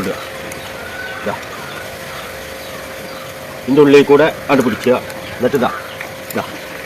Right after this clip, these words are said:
ഒരൊറ്റ കെട്ട്, ഒരു കെട്ട്, ഹൈ ഈ ഉണ്ടാക്ക് കെട്ട്. ഇങ്ങോട്ട്, ഇങ്ങോട്ട് കയറും ചെയ്യരുത്, ചെറിയൊരു തുമ്പ പാടുള്ളൂ കേട്ടോ.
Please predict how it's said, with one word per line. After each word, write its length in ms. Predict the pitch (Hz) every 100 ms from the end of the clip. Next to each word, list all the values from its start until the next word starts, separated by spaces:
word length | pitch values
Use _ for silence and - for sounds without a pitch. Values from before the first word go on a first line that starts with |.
| - - - - - -
ഒരൊറ്റ 260 | 156 147 156 -
കെട്ട്, 200 | 156 139 - - - - - - - - - - 139
ഒരു 100 | 156
കെട്ട്, 200 | 165 - - -
ഹൈ 120 | 175 165 - - - - - 269
ഈ 20 | 170 123 113
ഉണ്ടാക്ക് 360 | 131 147 147 95 - 107 - - - - - - - - - - -
കെട്ട്. 200 | 156 - 202
ഇങ്ങോട്ട്, 220 | 196 196
ഇങ്ങോട്ട് 200 | 180 202 196
കയറും 240 | 180 175 175
ചെയ്യരുത്, 300 | 156 139 151 160 - -
ചെറിയൊരു 280 | 135 180 196 160
തുമ്പ 200 | 139 147 160
പാടുള്ളൂ 280 | 127 131 113
കേട്ടോ. 100 | 95